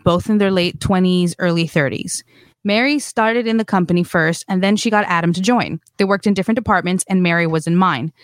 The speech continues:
Later, Mary left the company to pursue another career. When they started at the company, they were already married for a few years. Now, Mary is the kindest and loveliest person I've ever met. What's happening? She was always polite, helpful, and would cheer anyone up.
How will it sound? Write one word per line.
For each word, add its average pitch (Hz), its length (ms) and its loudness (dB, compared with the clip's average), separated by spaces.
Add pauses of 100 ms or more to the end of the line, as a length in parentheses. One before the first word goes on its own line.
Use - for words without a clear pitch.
(420)
Later, 190 300 0
Mary 226 320 2
left 190 260 -2
the 247 60 -2
company 170 380 0
to 170 60 -2
pursue 175 340 -2
another 160 260 0
career. 151 440 0 (380)
When 190 160 2
they 190 80 2
started 220 400 0
at 269 80 -2
the 294 100 -4
company, 180 440 0
they 170 180 -2
were 175 140 0
already 175 320 0
married 156 320 0
for 160 140 -2
a 151 40 -2
few 196 180 0
years. 240 480 -2 (880)
Now, 208 140 2
Mary 247 340 2
is 320 220 -2
the 294 80 -2
kindest 220 460 0
and 190 140 2
loveliest 190 460 0
person 180 320 2
I've 170 120 2
ever 160 200 2
met. 147 220 0
What's 147 180 -4
happening? 135 320 -4 (800)
She - 180 -2
was 254 140 0
always 262 260 0
polite, 220 600 0
helpful, 214 500 0
and 180 160 2
would 170 100 0
cheer 160 240 0
anyone 196 380 2
up. 143 180 -4